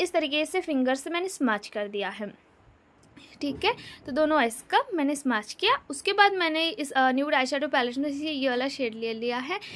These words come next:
ये थोड़ा सा ब्राउनी kind of शेड में है, बहुत हल्का सा, मतलब थोड़ा सा लेके आपको डस्ट ऑफ करना है बहुत अच्छे से। उसके बाद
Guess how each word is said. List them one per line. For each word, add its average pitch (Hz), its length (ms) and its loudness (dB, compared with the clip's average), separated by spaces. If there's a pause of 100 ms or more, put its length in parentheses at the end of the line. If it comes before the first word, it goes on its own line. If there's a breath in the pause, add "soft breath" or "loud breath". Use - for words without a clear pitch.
(220 loud breath)
ये 392 140 2
थोड़ा 339 260 2
सा 330 100 -2
ब्राउनी 262 480 4 (180)
kind 233 160 -2
of 240 80 -4
शेड 220 220 -2
में 233 120 -4
है, 311 220 -2 (300)
बहुत 320 440 4
हल्का 269 220 0
सा, 262 100 -4
मतलब 277 260 -6 (300)
थोड़ा 285 220 -2
सा 330 120 -4
लेके 285 300 0
आपको 320 200 -2
डस्ट 254 360 -2
ऑफ 302 120 -2
करना 269 200 0
है 269 60 -2
बहुत 254 200 -4
अच्छे 254 240 -6
से। 285 100 -8
उसके 277 220 -6
बाद 254 340 -2